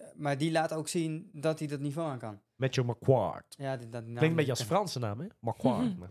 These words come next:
Speaker 1: Dus die, die, die laat het zien. Maar er zijn zoveel atleten die het misschien, weet je, die misschien een keer, eh, podium gaan halen bij de agegroep, weet ik
Speaker 2: Ja.
Speaker 1: veel wat. Maar ja,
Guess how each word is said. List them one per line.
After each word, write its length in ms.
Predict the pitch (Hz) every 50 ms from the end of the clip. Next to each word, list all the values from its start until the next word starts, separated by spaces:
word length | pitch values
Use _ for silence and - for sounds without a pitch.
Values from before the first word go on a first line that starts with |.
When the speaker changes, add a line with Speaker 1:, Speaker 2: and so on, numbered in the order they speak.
| - _ _
Speaker 1:
Dus 100 | - 127
die, 260 | 131 151 165 196 208
die, 200 | 180 170 185 190
die 140 | 165 202 208
laat 200 | 196 165 143 135
het 160 | 139 131 -
zien. 220 | - 233 214 165 135
Maar 180 | 131 131 139
er 100 | 151 156
zijn 220 | 156 180 175 165 156
zoveel 400 | 143 170 196 226 214 214 196 175
atleten 440 | 165 160 156 143 127 123 - -
die 200 | 117 135 151 156
het 100 | 156 147
misschien, 540 | 156 156 151 - 160 156 147 147 147 - - - _ _ _ _ _ _ _ - -
weet 180 | - - 110 -
je, 140 | 135 120 110
die 140 | 120 120
misschien 280 | 117 117 107 110 113 110
een 80 | 110 104
keer, 280 | - 110 107 107 107
eh, 220 | 107 107 104 101 101 101 104 _ _
podium 260 | - 120 117 113 110 113
gaan 80 | 113 -
halen 220 | 113 107 107 107
bij 120 | 107 110 123
de 60 | 117
agegroep, 320 | 113 110 - - 113 104 _
weet 100 | - 113 110
ik 60 | 101
Speaker 2:
Ja. 60 | 98
Speaker 1:
veel 80 | 92 104
wat. 180 | 110 117 - _ _ _ _ _ _ _ _ _ _ _ _ _ _ _ _ _ _ - - - - _ _ _ _ _ _ _ _ _ _ _
Maar 120 | _ - 135
ja, 180 | - - -